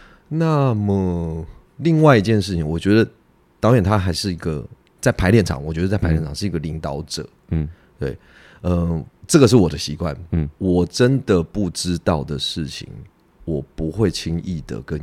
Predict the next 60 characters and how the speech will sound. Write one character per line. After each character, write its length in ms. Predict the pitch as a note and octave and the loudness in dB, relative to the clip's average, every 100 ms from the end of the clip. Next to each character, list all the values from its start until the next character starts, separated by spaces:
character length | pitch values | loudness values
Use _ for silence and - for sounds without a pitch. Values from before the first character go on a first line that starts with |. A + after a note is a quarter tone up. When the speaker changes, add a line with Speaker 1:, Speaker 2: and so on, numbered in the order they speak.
| D2 | -8
Speaker 1:
演 120 | A1 | -12
员 140 | G1+ - | -14 -14
说 320 | - B1 A#1+ - - | -12 -12 -12 -16 -18
“我 100 | B1+ | -16
不 120 | - | -14
知 160 | - - - | -14 -14 -12
道”。 220 | - - _ _ - - _ _ _ | -12 -14 _ _ -20 -20 _ _ _
因 160 | G2 | -2
为 140 | G2 F#2+ | 0 0
如 200 | D#2 F#2 | 0 -4
果 300 | G2+ D#2 A1+ - - | -4 -6 -8 -12 -12
你 300 | E2+ C#2+ G1+ | -10 -10 -8
跟 180 | - G2+ | -2 -2
演 100 | F2+ | -2
员 140 | B1+ | -4
说 180 | D2+ D#2+ - | -8 -8 -8
“我 100 | C2+ - | -10 -8
不 80 | E2 | -8
知 260 | - D#2+ D#2 | -6 -10 -8
道” 180 | D#2+ G#1+ | -6 -6
的 100 | - | -10
时 160 | - - | -14 -12
候， 240 | D#2 B1+ - _ _ _ | -10 -12 -14 _ _ _
那 100 | - | -4
演 100 | F#2+ | -2
员 140 | E2 F2 | -2 -4
说 140 | F#2 - _ - | -6 -10 _ -8
“哇， 160 | C3+ - | -8 -4
连 160 | G2+ G2+ | -4 0
导 140 | G2 | 2
演 80 | G#2 | 2
都 80 | F2+ | 0
不 60 | |
知 100 | F#2+ | -2
道， 160 | F#2+ F#2 | -2 0
那 100 | G2 | 0
我 80 | A#1+ | -2
们， 160 | B1 - | -8 -10
我 100 | D2+ | -12
们 100 | E2 | -4
怎 100 | - | 2
么 60 | G2+ | 2
办？” 0 | |
Speaker 2:
就 60 | F#2 | 6
是 40 | |
这 100 | A#2 | 6
一 40 | |
题 220 | A#2 - E2 | 6 2 2
真 160 | F#2+ | 4
的 80 | F#2 | 4
没 160 | D2+ C#2+ | 4 2
人 180 | C#2+ | 0
知 140 | C#2 C#2 | -4 -6
道 160 | D2 | -6
了。 160 | G1+ - - - - - - | -6 -10 -8 -8 -6 -8 0
Speaker 1:
对。 220 | F#2+ D2+ A#2 G#2 A2+ - A2 | 0 2 2 0 -4 -6 2
但 100 | E3 | 6
是 120 | D#3 | 6
我， 340 | C3 F#2+ F2 - - - | 6 4 2 0 -8 -2
我， 340 | G#2+ F#2+ F#2 | 2 4 2